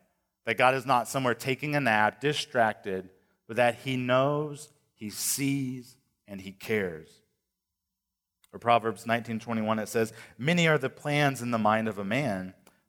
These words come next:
but it is the purpose of the Lord that will stand." Or Isaiah fourteen twenty-four, "The Lord of hosts has sworn, 'As I have planned,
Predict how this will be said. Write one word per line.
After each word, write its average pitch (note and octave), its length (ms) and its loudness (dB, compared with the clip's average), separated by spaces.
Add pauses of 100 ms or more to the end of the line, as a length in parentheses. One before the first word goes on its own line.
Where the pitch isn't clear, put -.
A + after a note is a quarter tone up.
but - 180 -18
it C3+ 140 -2
is C#3+ 160 2
the B2 140 -4
purpose - 580 -2
of G#2+ 180 -10
the A2+ 100 -4
Lord B2 580 2
that G2 160 -4
will F#2 100 -12
stand." F#2+ 640 -6 (1300)
Or F#2 80 -2
Isaiah G#2+ 340 2
fourteen A2+ 460 -4
twenty-four, A2+ 540 0 (220)
"The C#3 100 2
Lord C3+ 260 4
of - 120 0
hosts D3+ 320 0
has A#2+ 180 0
sworn, B2 440 2 (380)
'As D3+ 300 4
I F3 100 6
have F3 300 4
planned, B2+ 500 -2